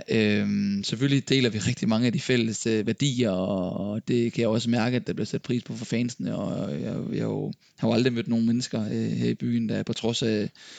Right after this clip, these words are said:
af, af resultater har, har, hvad kan man sige, øhm, været, øh, hårde over for mig på, på det personlige plan. Så ved jeg, at man kan altid diskutere, om, om man har spillet godt eller dårligt, det er fair nok. Men, men jeg har altid følt, at man, en opbakning, og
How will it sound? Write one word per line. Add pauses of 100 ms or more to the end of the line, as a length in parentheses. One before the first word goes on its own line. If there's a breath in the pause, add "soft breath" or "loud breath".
(480 loud breath)
af,
af
resultater
har,
har, (560)
hvad
kan
man
sige,
øhm, (840)
været,
øh,
hårde
over
for
mig (260)
på,
på
det
personlige
plan.
Så
ved
jeg,
at
man
kan
altid
diskutere,
om,
om
man
har
spillet
godt
eller
dårligt,
det
er
fair
nok. (720 loud breath)
Men,
men (260)
jeg
har
altid
følt,
at
man,
en
opbakning,
og